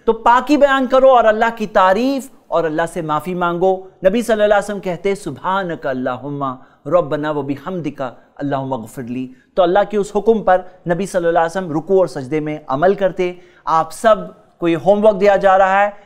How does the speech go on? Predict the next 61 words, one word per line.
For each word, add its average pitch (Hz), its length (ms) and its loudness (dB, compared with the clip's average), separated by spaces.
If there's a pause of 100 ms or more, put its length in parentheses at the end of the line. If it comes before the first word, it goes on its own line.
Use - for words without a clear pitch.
(140)
ये 175 120 0
जो 175 100 2
अज़कार 208 400 2
मैं 240 120 -2
बता 202 220 2
रहा 202 120 6
हूँ, 226 80 2
उसमें 214 240 -6
कम 233 180 0
से 240 120 -6
कम 247 160 0
ये 240 100 -2
शुरू 226 280 -4
के 226 140 -8
चार 220 320 2
जो 208 120 -6
मैं 165 120 -8
बता 123 240 -4
रहा 113 100 -6
हूँ, 98 120 -16 (260)
ये 269 140 2
चार 240 240 4
आपको 226 220 4
आज 180 180 2
ही 165 80 2
याद 123 140 0
करना 107 200 -10
है 101 60 -12
इंशाल्लाह। 87 400 -16 (300)
याद 240 280 2
करना 226 260 2
है 254 220 -2 (300)
और 226 220 4
कोशिश 302 380 2
ये 320 60 -4
करनी 269 280 2
है 277 80 0
कि 277 120 -4
जब 214 180 2
रुकू 220 280 -2
में 262 120 0
आप 226 260 2
पढ़ते 175 240 2
हैं, 196 260 -8 (380)
तो 285 60 4
अलग-अलग 214 580 0
पढ़िए। 110 340 -8 (340)
इससे 233 220 2
क्या 302 140 4
होगा, 277 220 4
आपकी 254 240 0
नमाज 254 360 2 (200)
ऑटोमेटिक 233 880 0
नहीं 220 220 -2
बन 175 180 -2
जाएगी। 135 300 -2
जैसे 156 200 -6
होता 226 180 2
है 294 60 0
ना, 269 60 -4
ऑटोमेटिक, 220 920 2